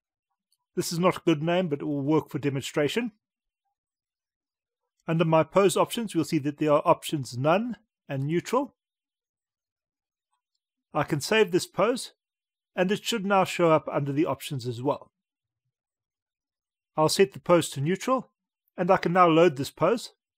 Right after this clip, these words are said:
This will return us to our initial pose.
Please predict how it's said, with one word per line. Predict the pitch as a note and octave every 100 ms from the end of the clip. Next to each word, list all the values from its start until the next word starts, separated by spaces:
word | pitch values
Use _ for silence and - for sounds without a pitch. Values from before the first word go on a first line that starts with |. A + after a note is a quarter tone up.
| _ _ _ _ _ _ _ _ _ _ -
This | F3 G3+
will | F3
return | D#3 - F3
us | D#3 -
to | D#3+
our | D3 C#3
initial | C#3 E3 E3+
pose. | - D3 G#3+ C4+ -